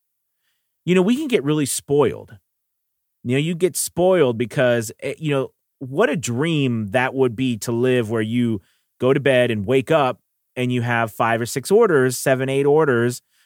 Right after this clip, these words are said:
for hundreds and hundreds of dollars every day that you didn't have to do anything to get. Okay, someone else is getting it for you. You do the work, all right? They pay you. They take care of everything. That's Fiverr. That's really nice.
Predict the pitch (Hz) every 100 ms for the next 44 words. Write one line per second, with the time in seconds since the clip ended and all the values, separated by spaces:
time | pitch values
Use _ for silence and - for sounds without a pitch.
0 | _ 120 117 151 147 135 131 135 135 139
1 | 135 123 117 113 117 120 127 135 127 117
2 | _ _ 117 104 160 156 147 135 117 123
3 | 113 110 190 202 139 120 135 139 117 120
4 | 107 104 147 110 - - _ _ _ _
5 | _ _ _ _ _ - - - 127 -
6 | 147 139 139 147 131 98 160 170 147 -
7 | 151 147 147 127 104 156 175 160 160 156
8 | 156 - - _ _ _ - 120 139 143
9 | 110 120 110 - 170 160 160 151 131 123
10 | - 143 - 123 110 131 160 165 156 156
11 | 160 - _ - 240 - - 175 196 107
12 | - - _ _ _ _ _ _ _ _
13 | _ _ - 196 - 233 262 269 196 180
14 | 240 127 - -